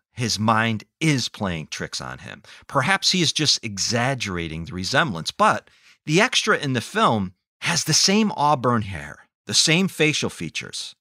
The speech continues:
appears the right weight, age and build, and is even wearing that same blue bandana,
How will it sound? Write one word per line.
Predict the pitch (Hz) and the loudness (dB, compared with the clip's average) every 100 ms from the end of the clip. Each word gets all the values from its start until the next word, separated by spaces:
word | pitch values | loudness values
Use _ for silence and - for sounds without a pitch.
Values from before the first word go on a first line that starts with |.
| _ - | _ -12
appears | 120 - 190 202 208 - - | -6 2 4 6 4 0 0
the | 139 | 2
right | 120 123 - | 4 2 0
weight, | 120 104 - _ _ _ | -2 -2 -4 _ _ _
age | 151 160 160 147 | 2 4 2 0
and | 131 | 2
build, | 127 76 - - _ _ _ | 0 0 -4 -20 _ _ _
and | 156 | 2
is | 160 160 | 4 4
even | 208 160 127 135 | 2 2 2 2
wearing | 180 262 151 123 | 4 4 2 2
that | 127 - | 0 2
same | - 170 180 | 2 2 2
blue | 151 147 170 | 2 4 4
bandana, | 170 175 175 185 262 277 | 4 2 4 4 4 2